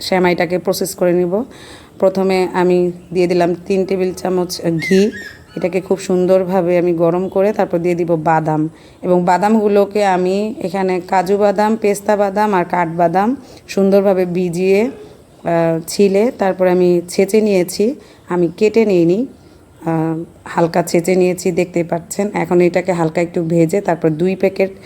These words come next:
লাচ্চা সেমাই দিয়ে দিব, সেটা হলো কুলসুম লাচ্চা সেমাই,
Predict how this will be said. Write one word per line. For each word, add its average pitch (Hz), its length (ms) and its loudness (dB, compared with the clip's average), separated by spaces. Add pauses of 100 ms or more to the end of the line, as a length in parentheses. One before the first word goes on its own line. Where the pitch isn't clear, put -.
(280)
লাচ্চা 175 300 0
সেমাই 180 340 2
দিয়ে 180 200 2
দিব, 175 180 0 (100)
সেটা 175 320 -2
হলো 165 200 2
কুলসুম 196 600 0
লাচ্চা 180 300 0
সেমাই, 170 340 0